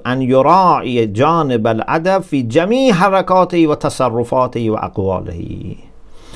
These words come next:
وإذا لا يراعي الأدب، يعني كأنه يتصرف هو حر، يعني لا حرية بالمعنى ال-، آه، السلبي،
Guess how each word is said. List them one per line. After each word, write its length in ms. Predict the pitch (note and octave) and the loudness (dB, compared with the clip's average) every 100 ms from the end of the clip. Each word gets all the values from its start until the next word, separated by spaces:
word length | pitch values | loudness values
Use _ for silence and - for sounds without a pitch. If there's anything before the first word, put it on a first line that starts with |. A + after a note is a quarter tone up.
| - - - - A#2 | -16 -16 -18 -6 2
وإذا 640 | D3+ G3+ G3 G3 F#3 - - | 2 4 2 4 4 0 -2
لا 520 | D3+ D#3+ F#3+ A#3 A#3 | 0 4 6 8 8
يراعي 1000 | A3 F#3 F3 D#3+ D#3 C#3+ B2+ C#3 C3 G#2+ | 6 6 6 8 6 6 4 0 -2 0
الأدب، 680 | C3+ - D3 C#3+ G3 G#3+ G3 | 0 0 0 2 2 2 0
يعني 320 | G3+ G#3+ G#3+ | 0 0 0
كأنه 640 | G3+ G3+ G#3+ G#3+ G#3+ G#3+ | 2 0 2 2 4 4
يتصرف 600 | G3+ F3+ - F#3+ G3 F#3 | 2 0 0 2 2 2
هو 160 | F3+ F3 | 4 4
حر، 840 | - A#3+ A#3 A3+ G#3 E3+ C3 A#2 - - - - - - - - - - - - - - - | 8 6 8 8 8 4 0 -8 -10 -16 -20 -20 -20 -20 -18 -18 -18 -20 -20 -18 -18 -18 -6
يعني 460 | A2+ A#2+ C3 C3+ - - - | -2 0 0 -2 -4 -12 -6
لا 480 | A2 D3+ F#3 F3+ - | -2 0 0 -2 -4
حرية 420 | - D#3 D3 F3+ F#3+ | 4 6 6 4 2
بالمعنى 360 | D#3+ F3 F#3 | 2 0 0
ال-، 140 | F3 - - - - - - - - - | 0 -4 -12 -18 -18 -20 -20 -14 -12 -6
آه، 680 | G#2+ G#2+ G2 F#2 - - D#2 - - - - - - - | -4 -4 -4 -6 -8 -10 -12 -14 -16 -16 -16 -16 -18 -16
السلبي، 840 | - - - C#3+ D3 B2+ G2+ F2 | -14 -8 -2 0 0 -2 -6 -6